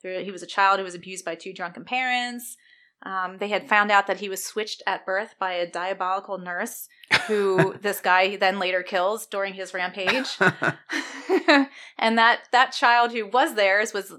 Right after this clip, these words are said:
Speaker 1: later killed in a car accident, so they couldn't just do a switch. Um, then he snapped on midnight of Halloween Eve. He whipped out a butcher knife, kills the entire family, and also the dog named Mister Snookers.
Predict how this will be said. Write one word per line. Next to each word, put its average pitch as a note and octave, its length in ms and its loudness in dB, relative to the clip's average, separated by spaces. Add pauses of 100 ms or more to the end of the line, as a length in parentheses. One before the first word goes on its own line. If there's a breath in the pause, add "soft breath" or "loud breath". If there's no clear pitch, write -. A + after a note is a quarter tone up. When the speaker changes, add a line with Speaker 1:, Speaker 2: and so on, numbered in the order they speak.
Speaker 1:
later G#3 240 0
killed G#3 260 -2
in G3 80 -4
a - 60 -10
car A3 180 0
accident, F#3+ 440 -4
so F#3+ 80 -6
they F3+ 140 -6
couldn't G3+ 280 -8
just - 320 -10
do F#3+ 140 -4
a D3+ 120 -4
switch. - 520 -4 (680 soft breath)
Um, G3+ 280 -4
then B3 160 4
he F4+ 120 0
snapped C#4 340 4
on A#3+ 160 2
midnight A#3 520 -2
of G3 240 -2
Halloween A3 500 2
Eve. G3+ 460 -6 (120)
He G#3 200 -12
whipped B3 280 0
out B3 140 6
a B3 40 2
butcher G#3+ 280 -4
knife, G#3 260 0 (100)
kills B3 280 0
the A3 120 -6
entire G#3 360 2
family, A3 480 4
and F#3+ 240 0
also A#3+ 340 0
the B3 100 0
dog A3 380 2
named F#3+ 300 -4
Mister G#3 300 0
Snookers. A3 800 0